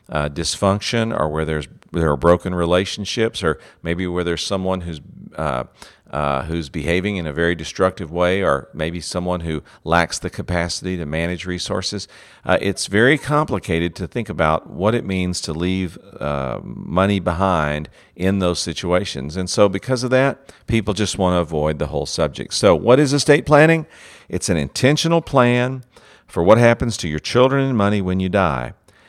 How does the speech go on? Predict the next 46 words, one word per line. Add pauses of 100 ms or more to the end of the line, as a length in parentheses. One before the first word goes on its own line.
(160)
And
people
like,
people
avoid
it
because
it's
a
formal
process. (460)
Uh,
they
have
to
think
about
dying.
They
have
to
think
about
their
family,
and
they
have
to
deal
with (280)
the, (140)
the
struggles,
the
tensions,
and
the
uncomfortable
nature
of
some
of
those
issues.
So